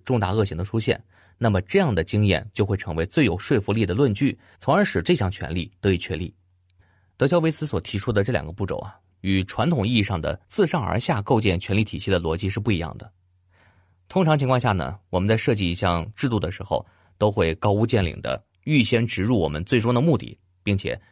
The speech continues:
事先论证它的合理性，作为向下推行的理论基础。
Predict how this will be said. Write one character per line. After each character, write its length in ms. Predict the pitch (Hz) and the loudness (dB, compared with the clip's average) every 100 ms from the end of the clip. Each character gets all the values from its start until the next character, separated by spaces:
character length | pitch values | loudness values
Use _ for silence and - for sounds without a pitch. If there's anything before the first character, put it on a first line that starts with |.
| _ | _
事 280 | - - 135 | -10 0 0
先 180 | 113 123 | 2 2
论 180 | 131 101 | 2 2
证 120 | 95 | 0
它 100 | 101 | 0
的 80 | 101 | -4
合 180 | - | 0
理 140 | 120 85 | -2 -2
性， 260 | - 110 - _ - | -2 -2 -2 _ -2
作 100 | 117 | 2
为 120 | 98 | 2
向 180 | - 117 | 2 0
下 140 | 104 | 0
推 180 | - 123 | 0 -2
行 180 | 110 92 | 0 0
的 120 | 92 | 2
理 120 | 85 | 2
论 140 | 98 | 0
基 140 | 101 113 | 2 0
础。 200 | - | -2